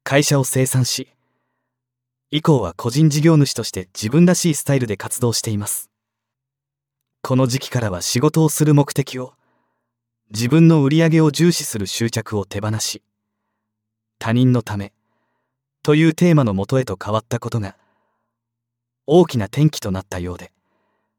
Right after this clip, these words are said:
個人事業主という立場でありながら、元総理大臣との縁が結ばれ、あるオリンピック競技の公式ホームページ制作と、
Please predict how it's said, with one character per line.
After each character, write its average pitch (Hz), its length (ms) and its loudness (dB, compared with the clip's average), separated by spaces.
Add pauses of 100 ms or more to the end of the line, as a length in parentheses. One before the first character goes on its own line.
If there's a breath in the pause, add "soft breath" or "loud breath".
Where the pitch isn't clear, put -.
(520)
個 135 140 -4
人 151 220 4
事 143 120 -2
業 160 200 4
主 139 160 2
と 113 100 -8
い 95 80 -6
う 104 80 -6
立 - 240 -6
場 123 80 0
で 95 120 -8
あ 87 60 -8
り 104 100 -2
な 107 100 -4
が 95 100 -10
ら、 90 140 -16 (1120)
元 127 240 -2
総 131 240 0
理 156 120 4
大 170 180 4
臣 123 160 0
と 95 80 -8
の 87 120 -8
縁 110 160 0
が 92 120 -4
結 80 260 -10
ば 95 100 -8
れ、 92 140 -16 (1400)
あ 127 140 -2
る 113 140 -2
オ 95 80 -4
リ 127 120 2
ン 160 80 6
ピ 165 100 -2
ッ - 80 -10
ク - 120 -16
競 156 180 4
技 120 100 0
の 92 120 -4
公 139 200 0
式 - 220 -4
ホ 131 180 0
ー 135 40 4
ム 135 100 2
ペ 135 160 -2
ー 139 40 0
ジ 127 80 -6
制 127 200 -2
作 - 240 -8
と、 113 200 -14